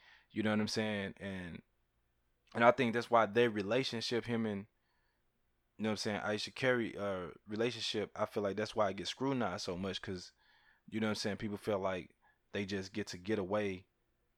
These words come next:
and not really get away, but they,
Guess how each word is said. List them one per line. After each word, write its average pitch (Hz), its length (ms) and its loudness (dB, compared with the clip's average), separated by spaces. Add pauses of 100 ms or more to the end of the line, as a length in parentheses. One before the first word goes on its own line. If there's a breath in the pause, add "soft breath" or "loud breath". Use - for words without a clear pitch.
(140)
and 92 520 -4 (520)
not 175 240 4
really 123 200 4
get 110 180 2
away, 110 240 4
but 107 140 -2
they, 113 200 0